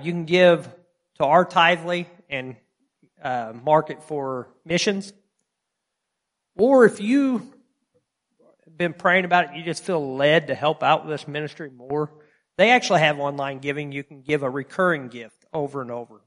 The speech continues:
with that, which is easier because then you don't have to remember to send a check out each week.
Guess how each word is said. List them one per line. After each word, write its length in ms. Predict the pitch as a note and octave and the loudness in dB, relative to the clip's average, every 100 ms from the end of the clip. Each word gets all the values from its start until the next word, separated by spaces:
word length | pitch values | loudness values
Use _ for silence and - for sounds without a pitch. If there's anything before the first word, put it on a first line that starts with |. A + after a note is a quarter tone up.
| _ C#3+ | _ -14
with 140 | B2 | -6
that, 280 | C#3 C3+ B2 | -4 -4 -6
which 160 | C#3 C#3 | -12 -10
is 140 | B2+ | -2
easier 480 | G#3+ D#3+ C3+ C#3 D#3 _ | 0 0 -6 -10 -12 _
because 420 | - C#3 D#3+ C#3+ C3 | -20 -10 -4 -4 -4
then 200 | D3 C#3 | -8 -6
you 80 | |
don't 140 | C#3 C3 | -8 -6
have 140 | C3+ | -8
to 80 | C3 | -10
remember 300 | C3 C3 A#2+ | -16 -18 -20
to 60 | _ | _
send 240 | C#3 C3+ | -20 -20
a 60 | A2+ | _
check 360 | - D3 - | -4 -4 -4
out 160 | A#2 A2+ | -8 -10
each 240 | G#2 - | -14 -20
week. 220 | _ _ | _ _